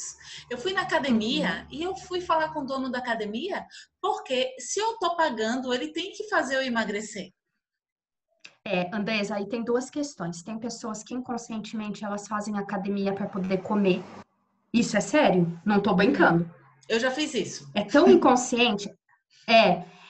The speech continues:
Speaker 2: elas fazem academia sem saber, mas elas fazem porque elas vêm o pensamento assim, "Ah, já que eu queimei as calorias lá, eu posso comer."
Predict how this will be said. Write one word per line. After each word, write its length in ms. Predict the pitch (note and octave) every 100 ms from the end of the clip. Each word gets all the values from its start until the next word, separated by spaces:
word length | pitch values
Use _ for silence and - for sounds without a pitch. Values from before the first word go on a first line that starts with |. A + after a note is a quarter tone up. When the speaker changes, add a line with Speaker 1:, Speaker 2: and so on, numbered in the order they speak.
| -
Speaker 2:
elas 440 | G#3 G3+ G3+ -
fazem 640 | - F#3 F3+ G#3 D4 E4+
academia 800 | C4 B3 A3+ G3 G#3 F#3+ F3 F3+ G3+
sem 300 | - D4+ -
saber, 340 | A4+ D4+ B3
mas 240 | C#4 C#4
elas 260 | C4+ A#3+ -
fazem 280 | - A3 A#3
porque 120 | -
elas 160 | C4 B3+ - G#3+
vêm 200 | G#3 B3+
o 60 | C4
pensamento 540 | C4 C4 C#4 C4 B3+
assim, 260 | C#4+ - A3+
"Ah, 80 | F#3+
já 240 | - G#3 -
que 120 | - C#4
eu 180 | B3 - - - -
queimei 460 | B3+ A3 A3 B3+
as 140 | B3 -
calorias 580 | A3+ G#3+ G3+ G#3 G3
lá, 160 | G3+ A3
eu 100 | C#4
posso 240 | D4+ D4+ -
comer." 400 | G4+ G#4 F3